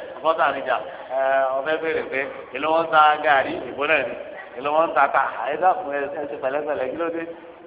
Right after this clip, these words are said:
Kó o ṣe sọlá bá sí wọn lọ́hùn. Ó dẹ̀ fi lè máa súnmọ́ túnmọ̀ ẹ̀sìn rẹ díẹ̀ díẹ̀ tó fi máa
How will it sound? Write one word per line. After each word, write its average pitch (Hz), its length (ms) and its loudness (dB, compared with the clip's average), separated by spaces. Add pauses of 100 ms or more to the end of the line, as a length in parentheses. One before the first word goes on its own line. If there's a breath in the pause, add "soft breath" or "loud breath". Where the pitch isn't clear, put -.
(220)
Kó - 120 -2
o 165 80 6
ṣe 175 120 2
sọlá 175 260 6
bá 175 180 6
sí 165 140 0
wọn 156 160 0
lọ́hùn. 165 220 0 (2500)
Ó 147 140 -4
dẹ̀ 156 200 0
fi - 100 -4
lè 143 140 -2
máa 143 200 6
súnmọ́ 156 320 -2
túnmọ̀ 139 260 -8
ẹ̀sìn 123 260 -8
rẹ 135 100 -4
díẹ̀ 139 200 -4
díẹ̀ 139 200 -6
tó 139 100 -8
fi 131 120 -10
máa 120 220 -2